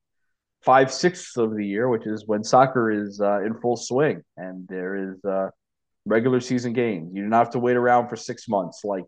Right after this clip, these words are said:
the major American sports for, uh, for the sport to return in earnest. You,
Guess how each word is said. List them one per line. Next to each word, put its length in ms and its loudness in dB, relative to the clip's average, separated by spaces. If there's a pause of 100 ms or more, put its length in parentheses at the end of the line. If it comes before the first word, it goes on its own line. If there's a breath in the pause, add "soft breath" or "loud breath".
the 240 -8
major 420 -4
American 400 -4
sports 560 -8
for, 360 -4 (600)
uh, 320 0
for 240 -6
the 240 -4 (140)
sport 420 4
to 80 -2
return 480 2
in 100 -4
earnest. 540 -6
You, 340 -2